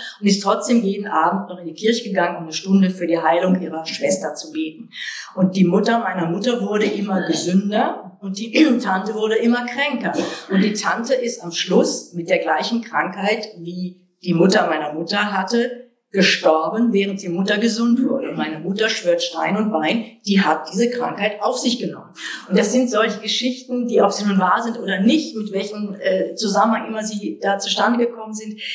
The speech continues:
das prägt natürlich einen, ja, wenn man sich daran ganz fest auch festhält, <clears throat> äh, und diese Geschichten als, äh, als, als real nimmt.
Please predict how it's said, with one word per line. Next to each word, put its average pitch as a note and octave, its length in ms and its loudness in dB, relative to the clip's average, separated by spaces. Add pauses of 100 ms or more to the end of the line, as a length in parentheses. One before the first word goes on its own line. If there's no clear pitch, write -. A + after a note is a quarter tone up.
(160)
das - 240 -2
prägt A#3+ 320 2
natürlich G3+ 480 0
einen, D#3+ 260 -4
ja, E3+ 160 2
wenn G#3 140 2
man G#3 160 0
sich G#3 180 -6
daran G#3+ 360 -2
ganz A3+ 240 0
fest A#3+ 340 -6
auch G3 300 -4 (600)
festhält, G#3+ 1000 2 (340)
<clears throat> - 340 -20
äh, F#3+ 280 2
und G#3 420 -4
diese A#3 220 4
Geschichten A#3 560 0
als, F3+ 520 0
äh, F#3 180 -2
als, - 420 -2
als F#3 300 0
real G3 580 0
nimmt. A#3 640 2